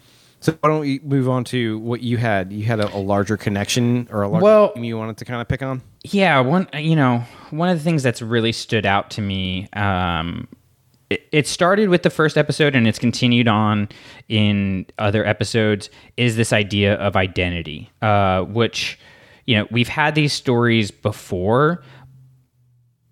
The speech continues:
Speaker 2: and really, like, all storytelling to an extent is, is a s-, struggle for identity and, um, things like that. But to me, as far as Star Wars is concerned, I think this is a,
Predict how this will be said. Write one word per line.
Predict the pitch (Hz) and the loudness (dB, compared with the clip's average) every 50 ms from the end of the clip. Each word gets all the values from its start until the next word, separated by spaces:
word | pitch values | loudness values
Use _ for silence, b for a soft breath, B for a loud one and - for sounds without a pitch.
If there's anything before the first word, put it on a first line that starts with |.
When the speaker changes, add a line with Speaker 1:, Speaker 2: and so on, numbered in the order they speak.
| _ - - | _ -6 -2
Speaker 2:
and | 113 117 113 104 | 0 2 2 4
really, | 113 120 120 123 120 113 117 | 4 2 4 4 2 2 2
like, | 104 104 101 98 - - - - - - | 2 2 2 2 0 -4 -12 -20 -12 -4
all | - 113 104 101 107 | 0 2 2 2 2
storytelling | - - - 110 101 104 107 - - 131 117 117 117 113 120 | 0 0 2 2 4 4 2 2 2 2 2 2 2 0 0
to | - - 120 | 0 0 0
an | 107 | 0
extent | 101 101 - - 117 104 104 | 0 -4 -2 0 0 2 2
is, | 101 101 101 101 | 2 0 0 0
is | 104 - 101 101 95 | -2 -2 -2 0 0
a | 104 | 0
s-, | 95 - - - - _ _ _ _ _ _ - | -4 -4 -6 -10 -12 _ _ _ _ _ _ -8
struggle | 117 - - - - 127 90 101 104 | -6 -6 -4 0 0 0 2 2 0
for | - - 104 | 2 4 2
identity | 98 101 95 98 101 95 95 98 95 98 98 101 101 101 98 92 | 2 4 2 2 2 2 0 0 0 0 0 2 2 2 2 2
and, | 90 90 90 90 B B B B B B B - | 0 -2 -4 -6 B B B B B B B -2
um, | 101 95 92 92 90 | 0 0 0 0 -2
things | - - 98 98 92 | -2 -4 -4 -2 0
like | 101 92 87 - | -2 -2 0 0
that. | 101 95 101 98 92 92 92 | 0 2 2 2 0 -2 -2
But | - 104 95 92 - - b b b b b b b b b _ _ _ _ | -2 0 0 0 -2 -6 b b b b b b b b b _ _ _ _
to | - - | -2 0
me, | 123 123 127 143 160 170 165 139 127 117 | 0 2 2 2 2 2 2 4 4 4
as | 110 107 - | 2 2 2
far | - 127 110 | 0 -2 -2
as | 113 - | -2 0
Star | - 110 101 101 104 | 0 2 2 4 4
Wars | 107 110 110 110 | 4 2 2 0
is | 120 113 - | 0 -2 0
concerned, | - 127 123 - - 131 123 123 123 123 123 123 123 B B B B B B _ _ _ _ _ _ _ _ _ _ _ _ _ | -2 -2 0 0 0 0 2 2 2 2 2 0 -2 B B B B B B _ _ _ _ _ _ _ _ _ _ _ _ _
I | 107 117 135 | -2 -2 0
think | 143 151 139 | -2 0 0
this | 147 135 | -2 -2
is | 135 127 120 | 0 0 0
a, | 113 107 107 | 0 0 0